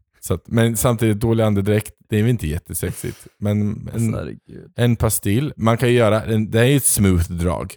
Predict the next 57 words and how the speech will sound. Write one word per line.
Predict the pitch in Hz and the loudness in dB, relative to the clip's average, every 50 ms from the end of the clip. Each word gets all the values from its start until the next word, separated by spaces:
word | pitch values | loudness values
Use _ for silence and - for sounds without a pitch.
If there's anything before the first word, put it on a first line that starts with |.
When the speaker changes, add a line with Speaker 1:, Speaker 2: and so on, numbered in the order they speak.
| - - | -6 -2
Speaker 1:
Man | 113 113 | 2 2
Speaker 2:
Mm. | 110 110 | 2 2
Speaker 1:
kan | 110 104 | 2 0
ju | 101 110 | 0 0
så | - - | 0 -2
här | 104 90 85 82 80 80 - _ _ _ _ _ _ _ - | -2 0 -2 -2 -4 -8 -10 _ _ _ _ _ _ _ -6
alltid | 90 85 - - 85 | -6 -4 -2 -2 -2
ha | 82 | 0
med | 82 80 82 85 | -2 -2 -4 -2
sig | - 120 | -2 -2
ett | 135 - | -2 0
tuggummi | - 147 117 92 82 80 80 80 80 80 | -2 -2 0 0 0 0 0 0 0 0
eller | 80 78 80 78 76 | 0 -2 -2 -2 -4
en | 78 80 85 | -4 -4 -2
mintpastill | 85 78 76 - - _ - 80 - - 82 80 80 | -2 -4 -4 -6 -10 _ -10 -8 -8 -6 -8 -8 -8
och | 85 82 | -8 -6
sen | - 85 80 | -6 -6 -6
så | - 85 | -6 -4
tar | - - 87 | -2 -2 -2
man | 85 82 82 | -2 -2 -2
en | 80 80 | -2 -4
själv | 80 - 117 110 87 80 | -4 -2 -2 -2 -2 -2
och | 78 82 80 - | -4 -6 -10 -8
erbjuder, | - 90 85 76 82 90 95 98 | -6 -4 -4 -2 -4 -4 -4 -4
"Vill | 90 92 110 | -4 -4 -2
du | 127 | -4
också | 131 - - 277 | -4 -4 -4 -2
ha | 233 196 117 90 | -2 -2 -2 -2
en?" | - 98 - _ _ _ - | -4 -8 -14 _ _ _ -2
Speaker 2:
Mm. | 110 107 104 107 110 - _ _ _ _ _ _ _ _ _ _ _ _ _ _ _ _ _ - | 0 0 0 -2 -4 -10 _ _ _ _ _ _ _ _ _ _ _ _ _ _ _ _ _ -14
Speaker 1:
Se | - 57 | -12 -10
om | 71 - | -10 -10
den | - - | -6 -2
Speaker 2:
Under | 127 113 104 101 101 - 104 | 0 2 2 2 2 0 -4
akten? | 95 - - - - 131 127 120 - - | -6 -6 -12 -8 -6 -4 -4 -4 -6 -6
Speaker 1:
Nej. | - 104 107 113 113 113 117 117 117 117 113 110 107 - - | -4 -2 0 2 2 4 4 4 4 4 2 2 0 0 2
Speaker 2:
Nej, | 120 120 | 2 4
man | 117 117 113 | 6 4 4
känner | - - 131 120 123 | 4 4 4 4 4
kanske | 117 120 113 101 - | 4 2 2 4 4
av | 110 104 | 4 4
Speaker 1:
Han-, | 101 135 135 131 95 | 6 6 4 4 4
Speaker 2:
innan, | 98 107 110 | 4 4 4
Speaker 1:
men | |
Speaker 2:
så | - 135 | 4 4
Speaker 1:
jag | - | 4
Speaker 2:
här, | - 135 | 4 4
Speaker 1:
menar, | 131 127 | 4 4
Speaker 2:
ja. | - | 4
Speaker 1:
man | 120 123 113 | 4 4 2
känner | 101 127 123 131 | 0 0 0 0
ju | 123 | 0
oftast | 117 - 110 101 104 | 0 0 0 0 2
av | 104 98 95 90 92 | 2 4 4 4 2
en | 92 90 | 2 2
sån | - 95 90 87 85 82 | 2 2 2 2 0 0
doft | 85 82 - - | -2 -2 -2 -6